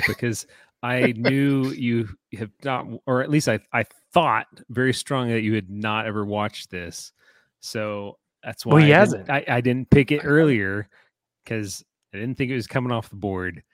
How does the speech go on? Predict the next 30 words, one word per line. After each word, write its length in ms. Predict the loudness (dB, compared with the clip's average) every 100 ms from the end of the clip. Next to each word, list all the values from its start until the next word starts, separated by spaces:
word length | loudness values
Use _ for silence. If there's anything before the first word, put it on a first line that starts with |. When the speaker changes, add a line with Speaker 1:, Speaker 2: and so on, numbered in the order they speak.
| _ _ _ _ -8
Speaker 2:
Uh, 260 | -4 -4
Speaker 3:
Ooh. 60 | -4
Speaker 2:
this 200 | -8 -6
was 120 | -6
definitely 340 | -2 -2 -2
on 80 | -2
my 80 | -2
list, 500 | 0 -2 -4 -10 -20 _ _ _ _ _ _ _ -18
and 540 | -14 -12 -14 -14 -16 -20 _ _ _ -10
I 120 | -6
have 180 | -6 -8
watched 420 | -6 -6 -6 -10
all 240 | -8 -8 -8
of 60 |
them. 320 | -8 -8 -8 -10 _ -20 _ _
Uh, 380 | -8 -8 -8 -10
Madeline, 600 | -6 -2 0 0 -2 -4 -8 _ _ _ _
you 140 | -6 -4
know, 160 | -4 -4
asked 380 | -6 -6 -12 -18 _ -8
me 160 | -6
to 60 | -6
watch 460 | -4 -4 -4 -6
them, 360 | -8 -6 -6 -8
and 600 | -10 -8 -6 -6 -6 -10 -16 _ -20 _ _ -8
once 320 | 0 0 2
you 120 | 0
get 240 | 0 -2 -2
into 440 | -4 -6 -4 -6
'em, 200 | -6 -8